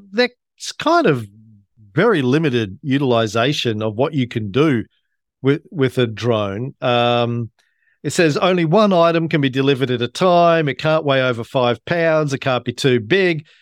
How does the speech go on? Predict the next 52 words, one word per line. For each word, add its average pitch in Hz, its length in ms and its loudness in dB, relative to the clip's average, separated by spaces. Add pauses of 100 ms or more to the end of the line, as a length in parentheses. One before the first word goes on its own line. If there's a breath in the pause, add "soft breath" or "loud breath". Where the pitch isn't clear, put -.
(180 soft breath)
It 226 100 2
can't 254 220 0
be 202 100 2
something 156 380 0
breakable 180 540 0
since 143 300 -4
the 135 100 -2
drone 127 360 0
drops 139 340 -2
it 147 140 -4
from 120 200 -6
twelve 120 380 0
feet. 170 440 -2
The 120 80 -8
drones 123 340 -2
can't 117 280 -4
fly 170 480 4
when 131 180 0
it's 120 180 -6
too 139 260 0
hot 254 280 2 (260 soft breath)
or 214 160 2
too 196 260 0
windy 135 420 0
or 135 140 0
too 135 240 -2
rainy. 170 540 0 (220 soft breath)
You 160 120 2
need 214 160 2
to 170 80 2
be 135 140 2
home 180 440 2
to 160 60 -4
put 151 200 0
out 143 160 0
the 117 80 -4
landing 147 460 0
target 135 440 -2
and 135 100 -8
to 127 60 -2
make 143 240 -2
sure 143 220 0
that 123 100 0
a 113 40 -2
porch 185 380 -2
pirate 131 320 0
doesn't 139 240 -2
make 131 200 -2
off 127 120 0
with 123 140 -2
your 123 140 2
item 165 320 2